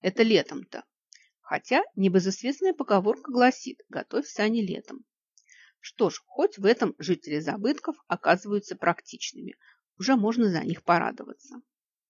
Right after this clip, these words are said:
«Явилась, значит», проворчал он, поднимая на меня глаза от шитья и буравя не самым дружелюбным взглядом.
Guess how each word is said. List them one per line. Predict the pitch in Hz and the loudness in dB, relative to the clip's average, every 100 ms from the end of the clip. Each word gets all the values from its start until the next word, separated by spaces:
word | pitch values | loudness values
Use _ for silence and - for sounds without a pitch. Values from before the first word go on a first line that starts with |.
| _ _ _ _ _ _ _ - | _ _ _ _ _ _ _ -2
«Явилась, | 180 190 240 214 170 | 4 6 8 8 6
значит», | 160 151 117 - - - _ _ | 4 0 0 -6 -10 -20 _ _
проворчал | - 165 160 - - - - | -6 -2 -2 -2 -6 -6 -4
он, | 185 262 277 _ - - _ _ | 0 0 0 _ -20 -20 _ _
поднимая | 160 147 143 170 226 | -4 -2 -2 2 2
на | 247 | 2
меня | 233 226 220 | 2 0 2
глаза | 208 208 202 208 | 4 4 4 2
от | - 175 | 0 -8
шитья | - 170 - - 143 - _ _ _ _ | -8 -10 -12 -8 -8 -8 _ _ _ _
и | 175 | -6
буравя | 156 143 165 240 269 - | -4 0 2 2 0 -2
не | 160 | -6
самым | 143 - 185 190 | -4 -4 0 0
дружелюбным | 165 151 151 151 165 151 | -2 -4 -2 -4 -4 -6
взглядом. | 170 147 165 156 135 | -6 -6 -4 -4 -10